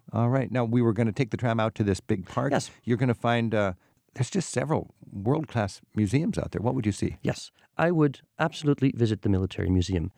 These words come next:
Speaker 1: Mm-hmm.
Speaker 2: It's a, a museum that traces, um, the history starting as early as the Battle of Waterloo. Now, you can see a great deal about the Napoleonic Wars in other countries, but here is a collection where we have uniforms from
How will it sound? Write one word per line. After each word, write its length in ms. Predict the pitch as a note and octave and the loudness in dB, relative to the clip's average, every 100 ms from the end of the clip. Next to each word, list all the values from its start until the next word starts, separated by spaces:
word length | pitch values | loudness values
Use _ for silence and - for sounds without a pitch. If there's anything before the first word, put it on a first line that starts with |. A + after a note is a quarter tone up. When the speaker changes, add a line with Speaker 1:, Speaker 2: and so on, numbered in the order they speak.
| - | -4
Speaker 1:
Mm-hmm. 160 | F#2 C#3+ | -2 -2
Speaker 2:
It's 260 | A2+ - | -2 0
a, 320 | C3+ C3 B2+ B2 | 2 2 0 2
a 160 | A#2+ | 4
museum 500 | A#2+ C3+ B2+ E3+ G3 F#3 | 6 6 4 4 4 4
that 120 | D3 | 2
traces, 600 | - C3+ A#2+ B2 A#2 G#2+ - _ _ B2 | 0 0 2 2 2 0 -12 _ _ -2
um, 520 | A#2 A2+ A2 G#2+ G2+ _ - | 2 2 0 -2 -6 _ 0
the 80 | A#2+ | 0
history 300 | C3+ - A#2 | 2 0 -2
starting 520 | - C#3 D3+ F3 E3+ | 0 2 4 2 2
as 200 | C#3 B2+ | 0 2
early 240 | C3 B2+ | 2 2
as 140 | A#2+ G#2+ | 2 0
the 80 | G2+ | -2
Battle 340 | G2 G2 G#2+ | 0 0 0
of 140 | G2+ - | 0 -6
Waterloo. 560 | - F#2+ F#2 G2+ D3 G2+ - - - | -4 -4 -4 0 2 0 -4 -14 -4
Now, 80 | |
you 60 | A2 | -2
can 120 | G#2 | 0
see 260 | G2+ - A#3+ | -2 2 2
a 40 | |
great 260 | D#3+ C#3+ A#2 | 2 0 2
deal 180 | C3 B2 | 2 2
about 220 | A2 A2 | 2 2
the 40 | A2 | 0
Napoleonic 480 | G2 A#2 A2 G#2+ | 0 0 2 2
Wars 200 | A#2 G2 | 2 2
in 80 | A2+ | 2
other 160 | B2+ B2+ | 2 0
countries, 380 | - G#2+ - A2 | 0 0 0 -2
but 160 | G#2 | -2
here 300 | - D#3+ E3+ - | -4 0 0 2
is 160 | B2 | 0
a 60 | A#2 | 0
collection 540 | - G2 F#2+ - G2+ - - _ | 0 -2 -2 -2 -2 -2 -10 _
where 120 | - | -2
we 120 | A2 | 0
have 220 | G#2+ G#2 G2+ | 2 0 0
uniforms 540 | A#2 B2+ - A2+ G#2+ | 2 2 2 -2 -2
from 180 | A2+ A2 | -4 -6